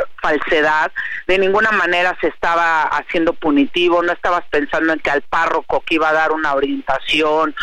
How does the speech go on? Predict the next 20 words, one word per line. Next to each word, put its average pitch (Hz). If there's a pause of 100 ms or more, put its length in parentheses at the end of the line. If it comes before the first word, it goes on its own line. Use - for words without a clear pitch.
(160)
o 165
que -
iba 170
a 165
tratar 156
de 156
incidir 147
o 156
al 135
psicólogo 151
lo 131
ibas 139
a 127
meter 123
a 135
la 139
cárcel, 151
o 127
sea, -
era 151